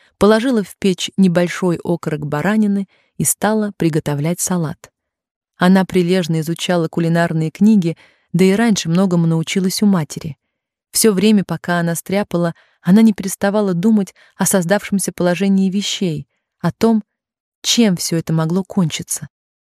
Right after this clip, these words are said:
Разумеется, он в один прекрасный день её бросит.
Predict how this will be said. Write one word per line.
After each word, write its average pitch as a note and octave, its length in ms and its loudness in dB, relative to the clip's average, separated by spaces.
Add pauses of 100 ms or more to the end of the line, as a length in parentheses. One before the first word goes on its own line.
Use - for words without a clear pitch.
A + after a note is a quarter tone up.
(240)
Разумеется, A3 840 4
он G3+ 280 2
в F3+ 40 0
один F#3 260 2
прекрасный F3+ 540 -4
день G3 300 4
её E3 300 -2
бросит. - 640 -4